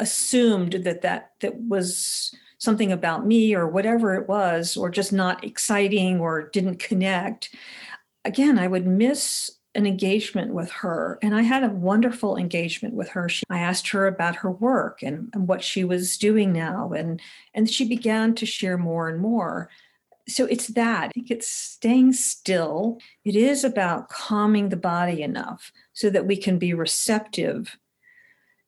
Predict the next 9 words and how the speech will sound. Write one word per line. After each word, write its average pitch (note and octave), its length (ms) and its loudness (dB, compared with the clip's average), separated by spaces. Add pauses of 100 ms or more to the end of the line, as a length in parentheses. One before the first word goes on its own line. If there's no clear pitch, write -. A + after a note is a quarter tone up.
(100)
to G#3 60 0
just F3+ 320 -2
be G3 360 0 (220)
in G3 200 4
the A3 60 6
moment E3 440 0
with F#3 300 0
that F#3+ 220 -2
person E3 640 -4